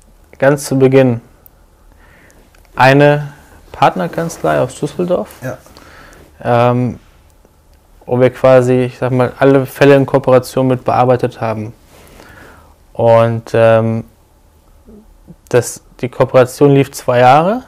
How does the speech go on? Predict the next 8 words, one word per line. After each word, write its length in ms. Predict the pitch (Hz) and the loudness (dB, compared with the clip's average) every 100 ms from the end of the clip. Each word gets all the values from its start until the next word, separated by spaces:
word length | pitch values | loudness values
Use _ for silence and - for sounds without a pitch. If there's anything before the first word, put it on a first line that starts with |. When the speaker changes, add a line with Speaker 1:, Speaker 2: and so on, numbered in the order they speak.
| _ _ _ _ _ _ _ _ _ | _ _ _ _ _ _ _ _ _
Speaker 1:
und, 540 | - 127 131 131 127 - | 0 4 4 4 -2 -2
ähm, 460 | 123 120 120 120 - | 2 2 2 -2 -6
ist 400 | 139 139 - - | -4 -4 -4 -4
geendet 640 | 127 117 151 170 170 - - - | -2 0 0 2 2 0 -16 -6
in 80 | 135 | -4
einem 180 | 135 | -2
riesen 320 | 131 143 139 123 | 0 0 0 -2
Rechtsstreit 1040 | 117 139 - - - - 151 180 214 - | -2 -4 -8 -20 -18 -4 0 0 0 -12